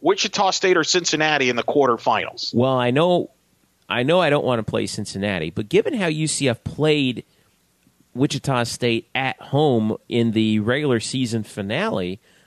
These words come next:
Speaker 2: I wouldn't mind getting a, not, another shot at 'em. You know, they, they took 'em to overtime. This is after U C F lost by nineteen on the road to 'em. Took 'em to overtime, lost by four in a game where, you know, obviously four points, two possessions the other way that easily could have gone U C F's favor.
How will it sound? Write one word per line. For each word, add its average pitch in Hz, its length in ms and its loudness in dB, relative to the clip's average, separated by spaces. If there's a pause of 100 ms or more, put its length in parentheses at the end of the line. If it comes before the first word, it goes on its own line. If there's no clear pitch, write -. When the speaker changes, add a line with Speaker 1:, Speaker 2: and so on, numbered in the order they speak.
(120)
Speaker 2:
I 156 140 -2
wouldn't 262 240 0
mind 285 240 0
getting 107 240 0
a, 98 40 -2
not, 92 340 -2
another 92 380 -2
shot 90 360 -2
at 78 160 -6
'em. 78 80 -8
You 101 140 -4
know, 110 240 0
they, 107 340 -2
they 104 240 -4
took - 300 -6
'em 190 80 -2
to - 100 -2
overtime. 98 720 -2 (300)
This 180 160 0
is 156 100 0
after 190 220 -4
U 160 100 -4
C - 160 -4
F 147 140 -2
lost 123 280 -2
by 120 140 0
nineteen 117 540 -4
on 104 120 -2
the 95 80 -4
road 123 320 2
to 82 160 -8
'em. 80 120 -12 (460)
Took 190 140 0
'em 202 60 -8
to 185 80 0
overtime, 147 500 0
lost 135 300 0
by 117 160 0
four 143 440 0
in 120 80 -2
a 113 40 -4
game 127 240 -2
where, 120 120 0
you 120 100 -4
know, 113 100 0 (200)
obviously 123 340 -6
four 120 220 -2
points, 143 300 -4 (380)
two 170 140 2
possessions 131 460 -2
the 123 100 -2
other 113 160 0
way 135 400 0 (180)
that - 160 -6
easily 143 260 -6
could 131 140 -8
have 110 80 -6
gone 117 240 -4
U 107 120 -6
C 107 200 -6
F's 92 160 -6
favor. 185 420 -6